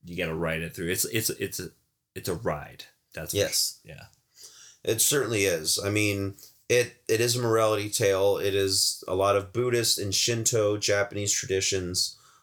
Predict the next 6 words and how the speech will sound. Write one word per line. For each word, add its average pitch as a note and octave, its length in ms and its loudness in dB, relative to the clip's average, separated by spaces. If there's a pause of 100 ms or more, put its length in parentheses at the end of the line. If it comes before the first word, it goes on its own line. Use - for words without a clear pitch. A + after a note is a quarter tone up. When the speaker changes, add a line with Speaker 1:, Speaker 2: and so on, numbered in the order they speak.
(120)
Speaker 2:
Um, D#2 540 -4 (360)
but A2 140 -2
it's A2+ 220 0
just C#3 220 2
such D3 240 0
a, G2 480 0